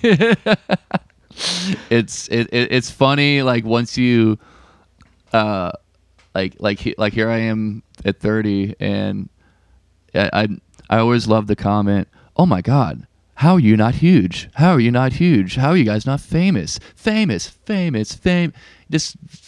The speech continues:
just throwing around words like that, and it's, it's, it's, that's, you know, that, that's, that's how some people think and how some people communicate. So you can't shit on 'em too much, but, um, there's so many different levels of suc-,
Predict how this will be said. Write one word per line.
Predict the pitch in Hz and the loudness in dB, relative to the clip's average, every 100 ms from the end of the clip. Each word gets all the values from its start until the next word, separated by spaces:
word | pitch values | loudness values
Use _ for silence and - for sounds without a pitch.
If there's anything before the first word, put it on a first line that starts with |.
| _ | _
just | 135 123 | -6 -4
throwing | - 131 139 | -2 0 2
around | 135 127 | 0 0
words | 117 120 110 | 0 0 0
like | 110 98 | -2 0
that, | 107 110 92 | -2 -2 -2
and | 90 101 | -4 -4
it's, | 101 - | -6 -6
it's, | 98 98 - - - - - - | -4 -4 -4 -14 -14 -20 -20 -6
it's, | 107 - - - _ _ _ _ - - _ _ | -6 -6 -14 -20 _ _ _ _ -20 -20 _ _
that's, | - 151 - - | -8 -8 -8 -12
you | - | -6
know, | 117 | -4
that, | 113 113 | -2 -2
that's, | 113 120 - | -2 -4 -4
that's | - 113 | -4 -2
how | 110 | -4
some | 113 110 | -2 -2
people | - - 98 | 0 0 0
think | 104 104 101 | -2 -2 -2
and | |
how | 98 | -4
some | - 98 | -2 -2
people | 104 - | -2 -4
communicate. | - 98 90 - 92 - - | -4 -2 -2 -2 -4 -6 -6
So | 87 | -4
you | 87 | -2
can't | 104 - | -2 -4
shit | - 98 | -2 0
on | 92 | 0
'em | 87 | -2
too | - 107 | -2 -2
much, | 92 87 - | 0 -2 -4
but, | - 87 - - _ - - _ - | -2 -2 -4 -14 _ -20 -20 _ -4
um, | 98 95 90 95 - 180 - _ _ _ _ _ - | -2 0 -2 -6 -10 -20 -20 _ _ _ _ _ -2
there's | 113 113 | 2 2
so | - 120 | 2 0
many | 123 120 | 0 0
different | 117 101 98 | -2 -2 -4
levels | 101 95 98 | -4 -4 -8
of | 85 | -10
suc-, | - - | -14 -20